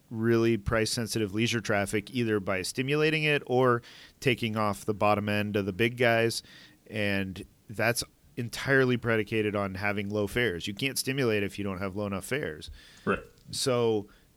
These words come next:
Speaker 1: that is the model. I, I think for them, this is more about how do we squeeze out costs. So, you know, we, you talked about redundancies or whatever. I think you can get your headquarters, your overhead costs down,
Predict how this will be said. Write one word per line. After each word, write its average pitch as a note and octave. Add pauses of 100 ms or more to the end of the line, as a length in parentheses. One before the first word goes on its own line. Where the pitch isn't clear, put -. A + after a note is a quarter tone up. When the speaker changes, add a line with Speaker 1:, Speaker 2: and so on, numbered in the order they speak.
(220)
Speaker 1:
that B2+
is D3+
the B2+
model. G#2+ (880)
I, B2+
I C3+
think G3
for D3
them, D#3
this C3+
is A#2+
more B2
about A2
how C3+
do C#3
we A#2+
squeeze A2+
out F2+
costs. -
So, G#2 (420)
you A2
know, A2+
we, A#2 (160)
you B2+
talked C#3
about A2+
redundancies G#2
or F#2+
whatever. F#2+ (880)
I C3
think C3+
you B2
can E3+
get B2+
your G#2+
headquarters, A#2
your A2
overhead A2
costs F2+
down, G2